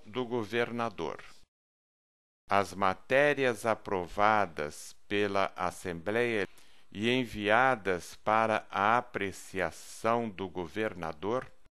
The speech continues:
sob a forma de proposição de lei, podem ser sancionadas e publicadas virando lei, ou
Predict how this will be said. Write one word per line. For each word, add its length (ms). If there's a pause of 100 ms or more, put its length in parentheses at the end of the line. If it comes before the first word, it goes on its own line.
(680)
sob 600 (400)
a 160
forma 760
de 220
proposição 1120
de 160
lei, 340 (1000)
podem 500
ser 380
sancionadas 1600
e 120
publicadas 1300 (100)
virando 680
lei, 380 (880)
ou 520